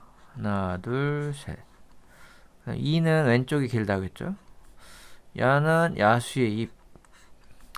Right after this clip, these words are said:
네. 하나, 둘. 그다음에 매. 매. 누는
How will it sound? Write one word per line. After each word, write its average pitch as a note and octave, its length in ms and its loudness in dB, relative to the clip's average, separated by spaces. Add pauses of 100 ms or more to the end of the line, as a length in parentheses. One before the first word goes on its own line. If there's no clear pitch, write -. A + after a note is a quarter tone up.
(140)
네. B2 380 6 (640)
하나, E3 480 4 (2250)
둘. F#2 580 -2 (1400)
그다음에 B2+ 680 0
매. A#2+ 520 6 (1300)
매. G2 800 -2 (1700)
누는 C3+ 500 2